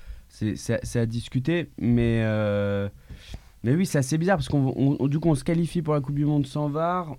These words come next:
mais à la Coupe du Monde, on aura le var. C'est, c'est dommage. Après, on peut pas mettre des infrastructures dans tous les stades. Euh, je sais pas si, si on va jouer les îles Féroé, euh, je comprends qu'ils vont pas investir, euh, une var et une goal line dans un stade où ils,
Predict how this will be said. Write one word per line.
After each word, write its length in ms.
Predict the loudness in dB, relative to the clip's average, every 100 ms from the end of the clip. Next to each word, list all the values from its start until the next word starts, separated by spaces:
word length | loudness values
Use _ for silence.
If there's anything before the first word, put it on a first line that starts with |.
| -2
mais 280 | 0 2
à 60 | 2
la 80 | 2
Coupe 160 | 0
du 100 | 4
Monde, 180 | 6 8
on 80 | 6
aura 220 | 6 4
le 80 | 2
var. 340 | 2 2 0 -6 -16 -20 -20 -20 -20 -6
C'est, 260 | 2 2
c'est 160 | 2 2
dommage. 320 | 4 4 4
Après, 220 | 2 2
on 100 | 0
peut 140 | 2 2
pas 160 | 2
mettre 300 | 2 0 0
des 140 | 0 0
infrastructures 580 | -2 -4 -4 -6 -2 0
dans 100 | 0
tous 140 | 0
les 80 | -2
stades. 360 | 0 0 2 2
Euh, 280 | 0 -2 -6 -10 -20 _ _ _ -6
je 40 |
sais 160 | -6 -2
pas 200 | 0 0
si, 200 | -2 -2
si 140 | 0
on 60 | 2
va 120 | 2
jouer 280 | 2 2 2
les 200 | 2 0
îles 80 |
Féroé, 440 | 0 -4 -2 -2 -2
euh, 340 | -2 -2 -2
je 80 | -6
comprends 360 | -6 -4 0 2
qu'ils 280 | 4 4 4
vont 120 | 2
pas 140 | 4
investir, 500 | 4 2 2 2 4
euh, 120 | 4
une 140 | 6 6
var 300 | 4 2 2
et 20 |
une 120 | 0
goal 160 | 0 0
line 160 | 0 0
dans 160 | 0
un 80 | -4
stade 280 | -2 -2 0
où 160 | 0
ils, 200 | 0 -2